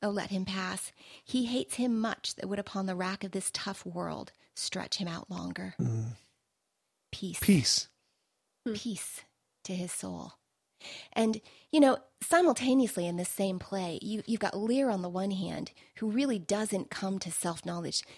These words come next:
Speaker 1: until it's quite too
Speaker 2: It's
Speaker 1: late.
Speaker 2: way too late, yeah.
Speaker 1: On the other hand, you've got Gloucester, um, who is so much like Lear, but who sees himself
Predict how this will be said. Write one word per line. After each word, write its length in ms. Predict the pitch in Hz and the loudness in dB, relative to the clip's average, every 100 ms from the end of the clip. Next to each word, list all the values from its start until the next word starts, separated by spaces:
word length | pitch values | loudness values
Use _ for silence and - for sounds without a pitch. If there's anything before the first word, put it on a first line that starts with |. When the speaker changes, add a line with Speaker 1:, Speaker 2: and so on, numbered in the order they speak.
| - | -6
Speaker 1:
until 280 | 185 180 180 | -2 0 0
it's 180 | - - _ | -2 -8 _
quite 260 | 208 185 - | -2 -2 -2
too 240 | - 175 | -4 2
Speaker 2:
It's 180 | 165 170 | 4 4
Speaker 1:
late. 60 | 143 | 6
Speaker 2:
way 120 | 139 | 6
too 160 | - 123 | 8 6
late, 260 | 123 120 - | 6 2 2
yeah. 80 | 247 | 4
Speaker 1:
On 100 | 247 | 6
the 100 | 285 | 6
other 120 | 339 | 6
hand, 160 | 311 247 | 6 4
you've 120 | 214 | 2
got 200 | 214 - | -4 -4
Gloucester, 680 | 254 294 381 - 180 151 175 - - - - | -2 0 0 0 0 -4 -6 -14 -20 -12 0
um, 200 | 233 220 | 2 2
who 220 | 233 294 | 2 4
is 160 | 302 269 - | 4 0 -6
so 220 | - 302 | 0 4
much 320 | 302 311 - - | 4 2 0 0
like 440 | 240 302 - - - | 0 0 -2 -8 -6
Lear, 380 | 202 180 170 175 | -2 -2 -2 0
but 220 | 214 - - - | 2 2 -4 -10
who 140 | - 277 | 2 4
sees 320 | - 302 330 | 6 4 4
himself 480 | 302 233 202 196 | 4 4 2 0